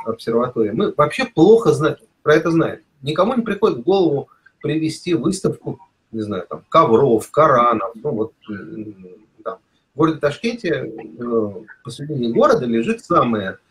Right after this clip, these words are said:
древняя, самый древний письменный Коран, который вообще существует у человечества. Ну, вот кто из русских об этом знает? Да? И он гораздо древнее, чем самый древний список Библии, который мы знаем.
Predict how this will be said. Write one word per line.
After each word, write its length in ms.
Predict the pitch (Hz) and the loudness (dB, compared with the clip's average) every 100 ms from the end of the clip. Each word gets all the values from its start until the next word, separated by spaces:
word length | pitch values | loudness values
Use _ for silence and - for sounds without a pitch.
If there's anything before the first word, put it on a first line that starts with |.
| _ | _
древняя, 640 | 113 139 226 254 233 214 208 _ _ _ _ | 0 4 4 2 0 0 -2 _ _ _ _
самый 320 | - 185 139 | 0 2 2
древний 380 | 117 160 123 117 | 2 2 4 0
письменный 440 | 113 143 - 113 110 | -4 -8 -4 -4 -2
Коран, 320 | 123 - 277 | 0 0 -2
который 520 | 117 - 196 185 - - 120 | -4 -2 -4 -4 -8 -18 -14
вообще 280 | - - 208 | -12 -6 -6
существует 440 | - 107 - 185 135 | -6 -10 -6 -6 -6
у 40 | |
человечества. 640 | - 139 113 90 - - - | -2 0 0 -4 -10 -18 -8
Ну, 140 | 160 | -4
вот 120 | 151 - | -4 -2
кто 200 | 180 175 | 2 4
из 100 | 123 | 2
русских 380 | 120 - 110 | -2 -8 -6
об 120 | 113 113 | -2 -2
этом 240 | 113 123 | -4 -8
знает? 340 | 120 - - - | -8 -8 -10 -14
Да? 80 | _ _ - - - | _ _ -20 -14 2
И 80 | |
он 160 | 143 160 | 4 6
гораздо 360 | 147 151 147 127 | 6 6 4 0
древнее, 340 | 131 147 160 | -2 0 -2
чем 240 | - 120 117 | -4 -10 -10
самый 320 | - 123 113 | -8 -6 -6
древний 320 | 107 117 110 110 | -6 -6 -6 -8
список 380 | _ 113 107 - _ _ - | _ -16 -16 -20 _ _ -8
Библии, 340 | 180 127 104 | -4 -4 -6
который 360 | 98 101 98 98 | -8 -6 -6 -4
мы 120 | 113 | -4
знаем. 280 | 113 90 | -4 -6